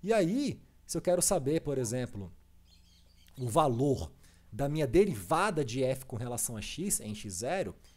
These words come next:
que é basicamente o que eu tô querendo saber aqui, né, nessas minhas derivadas, eu teria que meu D F dx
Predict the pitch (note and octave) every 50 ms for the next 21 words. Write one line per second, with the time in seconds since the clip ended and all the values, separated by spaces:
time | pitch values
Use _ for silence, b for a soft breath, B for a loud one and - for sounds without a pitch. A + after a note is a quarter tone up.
0 | b - - E3 D3 - - D3 D#3 C#3+ D3 - E3+ C#3+ B2+ C3 C#3+ C3 - -
1 | A#2 C3+ B2+ - - - - - - - - C#3+ B2+ C3 C3+ B2+ - C3+ A2+ A#2
2 | A2+ G#2 G#2 - - G#3+ A3 C3 - - - - - - - - - - - G#2+
3 | G#2 A#2 C#3+ E3 E3 b b b b b - A2 G#2+ G#2 G2 G#2+ G#2+ G2+ G2 G2+
4 | F#2+ F#2+ G2 C3 E3+ G#3 F3 A2+ F#2+ - - b b b b - B2 E3 D3+ D3
5 | D3 - - D3+ D3+ D3+ C3+ D#3+ F3+ E3+ E3 F3 F#3 - F3+ C#3+ C3+ B2 - -
6 | - G3+ G#3+ F3+ - - - - -